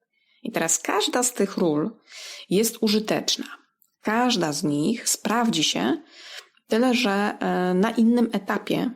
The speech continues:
naszej drogi do celu. Sojusznik działający, mm, nakręci nas do działania zarówno w duchu kooperacji, jak i rywalizacji.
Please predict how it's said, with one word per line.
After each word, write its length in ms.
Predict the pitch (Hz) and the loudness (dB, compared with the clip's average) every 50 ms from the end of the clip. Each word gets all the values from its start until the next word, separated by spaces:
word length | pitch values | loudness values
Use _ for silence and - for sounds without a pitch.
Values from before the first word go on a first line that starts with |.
| - _ - | -10 _ -2
naszej 360 | - 185 196 202 - 196 180 | 0 0 2 2 2 0 0
drogi 320 | 165 - 185 180 175 175 | 0 0 0 0 0 0
do 380 | 165 165 160 160 160 160 160 170 - _ _ _ _ _ | 0 0 -2 -2 -2 -2 -4 -6 -10 _ _ _ _ _
celu. 280 | - - 131 107 - - - _ _ _ _ - - - - - - - - - | -4 -4 -2 -4 -6 -10 -16 _ _ _ _ -20 -16 -14 -14 -14 -14 -14 -12 -8
Sojusznik 480 | - - 175 190 240 277 - 359 302 269 | -2 2 4 4 4 4 4 4 4 4
działający, 680 | 240 226 214 208 196 190 175 156 156 196 - - - 156 | 4 4 4 4 2 2 2 2 0 -2 -2 0 0 2
mm, 1000 | 160 190 254 254 - _ _ _ _ - 170 160 156 156 156 156 156 156 156 | 2 2 0 -2 -4 _ _ _ _ -4 -2 0 0 0 -2 0 0 0 -2
nakręci 500 | 156 160 - - 214 220 226 226 - 185 | -2 -2 -2 0 2 2 4 4 4 2
nas 160 | 170 170 170 | 2 0 0
do 120 | - 175 165 | 0 -2 0
działania 360 | - 165 165 165 160 160 156 | 0 0 0 2 0 0 0
zarówno 460 | 151 165 165 190 214 214 214 175 165 | 0 0 2 2 2 2 2 0 0
w 100 | 156 - | 0 -2
duchu 280 | - 185 175 - 156 147 | -2 -2 -2 -2 -4 -4
kooperacji, 760 | - - 185 180 180 - 190 160 156 156 - - - - - | -2 -2 -2 -2 -2 -2 -2 -2 -2 -4 -4 -4 -2 0 0
jak 180 | - 220 - 202 | 0 0 0 2
i 60 | 190 | 2
rywalizacji. 760 | 190 170 175 175 170 170 160 - - - - - - - - | 2 2 0 2 2 2 2 0 -2 -6 -6 -6 -4 -4 -6